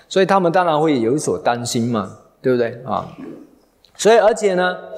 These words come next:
你说撒母耳的这个担忧有没有错呢？也没有错嘛。我们看后来这个，嗯，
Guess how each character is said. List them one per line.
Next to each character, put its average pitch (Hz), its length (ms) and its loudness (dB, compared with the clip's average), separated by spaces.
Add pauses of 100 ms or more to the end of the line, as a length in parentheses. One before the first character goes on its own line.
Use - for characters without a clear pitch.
(420)
你 156 120 2
说 190 140 4
撒 247 220 2
母 220 140 2
耳 170 120 6
的 160 100 4
这 170 120 0
个 170 100 0
担 170 220 0
忧 175 300 0 (220)
有 135 140 2
没 151 100 4
有 180 100 4
错 185 220 2
呢？ 151 140 -4
也 127 180 -2
没 127 120 0
有 151 100 2
错 123 240 -2
嘛。 90 160 -8 (480)
我 - 80 -2
们 220 100 4
看 247 240 2
后 240 220 4
来 180 260 2 (460)
这 233 140 2
个， 214 240 6
嗯， 151 520 0